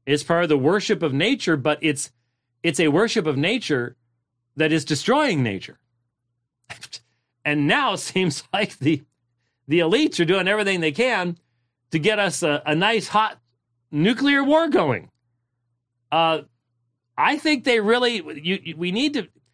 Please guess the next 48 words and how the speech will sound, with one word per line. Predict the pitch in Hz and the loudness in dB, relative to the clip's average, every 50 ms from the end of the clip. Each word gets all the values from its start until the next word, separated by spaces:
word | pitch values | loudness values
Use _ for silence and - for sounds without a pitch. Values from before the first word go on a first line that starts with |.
| _ _ _ _ - | _ _ _ _ -4
when | 160 175 220 | -2 0 0
it's | 214 - | -2 -2
called | - - 214 247 262 254 | 0 0 2 2 2 0
the | 233 196 151 | 0 -2 -2
culture | - 180 208 226 233 - - 233 - | 0 0 0 0 -2 -2 -2 -2 -2
of | 156 170 151 135 120 113 | 0 -2 -2 -2 -2 -2
death, | 151 160 208 254 262 - - | 0 0 0 -2 -4 -6 -6
we | 165 165 160 | -4 -2 -2
need | 170 190 214 175 | -2 -4 -4 -6
to | 185 151 | -8 -8
take | - 190 180 156 - | -4 -4 -4 -4 -4
seriously | - - 175 185 196 208 196 - 220 202 | -8 -8 -6 -4 -4 -4 -4 -6 -6 -8
the | 180 | -8
fact | 147 - 175 180 185 - | -6 -4 -4 -4 -4 -6
that | - 139 | -10 -10
these | 131 156 180 170 | -6 -6 -6 -6
people | - - 180 175 170 165 147 | -6 -6 -8 -6 -8 -10 -10
want | 151 160 160 | -10 -10 -10
to | 147 135 | -8 -8
have | 143 139 151 170 165 - _ _ _ _ _ _ _ _ - | -6 -6 -6 -6 -8 -10 _ _ _ _ _ _ _ _ -4
less | 139 151 170 185 175 - | 0 2 2 2 0 -2
than, | - 190 170 151 147 147 - | 0 0 2 2 0 -2 -4
a-, | 156 156 - 175 | -8 -8 -6 -6
about | 170 - 190 214 226 220 180 151 | -4 -2 -2 0 0 0 0 0
one | 156 170 180 196 185 | 2 2 2 0 -2
third | 139 - - 156 165 185 214 226 208 - _ _ _ _ _ _ _ _ _ _ _ _ _ _ _ _ _ _ - | -4 -4 -2 0 0 0 0 -2 -4 -8 _ _ _ _ _ _ _ _ _ _ _ _ _ _ _ _ _ _ -4
of | 156 160 156 | -4 -2 0
the | 156 | 0
number | 160 175 180 180 175 | 0 0 0 0 0
of | - | 0
people | - 185 180 175 175 | 0 0 0 0 0
on | 165 151 156 | 0 0 0
Earth | 170 185 180 - | -2 -2 -2 -2
that | 165 139 | -4 -4
are | 135 | -4
currently | - - 175 180 170 170 165 | -4 -2 -4 -2 -2 -2 -2
on | 156 147 | -2 -2
Earth, | 147 170 202 190 185 | -2 -2 -2 -2 -2
and | 160 | -2
there's | 147 143 135 | -2 -2 0
only | 156 175 214 | -2 -2 -2
one | 247 233 233 226 220 | -2 -2 -2 0 0
way | 220 214 | 0 0
to | 208 196 | -2 0
do | 180 202 | 0 0
that | 196 190 - | 0 -2 -2
quickly. | - 175 156 - - 170 - _ _ _ _ _ _ _ _ _ _ _ _ _ _ _ _ _ _ _ _ _ _ _ _ _ _ _ _ _ _ _ _ _ _ _ _ _ _ _ _ _ _ _ _ _ _ _ | -4 -6 -6 -8 -10 -16 -18 _ _ _ _ _ _ _ _ _ _ _ _ _ _ _ _ _ _ _ _ _ _ _ _ _ _ _ _ _ _ _ _ _ _ _ _ _ _ _ _ _ _ _ _ _ _ _
Uh, | - 160 160 156 147 147 139 | -2 0 0 2 2 0 0